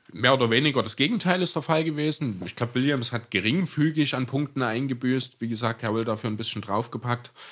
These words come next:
Ähm, Quoten sind bei beiden okay, auch wenn die zweiundvierzig von Williams aus dem Feld jetzt niemanden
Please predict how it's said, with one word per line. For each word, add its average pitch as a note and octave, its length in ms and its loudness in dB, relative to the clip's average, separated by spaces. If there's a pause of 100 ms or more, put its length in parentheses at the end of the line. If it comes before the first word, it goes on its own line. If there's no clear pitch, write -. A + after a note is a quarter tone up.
(480)
Ähm, G#2 360 4 (140)
Quoten G#2 280 0
sind A2 160 2
bei F#2+ 100 6
beiden G#2+ 380 2
okay, A2 340 4
auch F#2 160 2
wenn G#2+ 80 2
die G2 120 0
zweiundvierzig G2+ 680 -2
von F#2+ 180 -4
Williams G2+ 380 2
aus F#2 140 -4
dem G2 100 -6
Feld G2+ 260 -2
jetzt G2 240 -4 (140)
niemanden G2 500 -2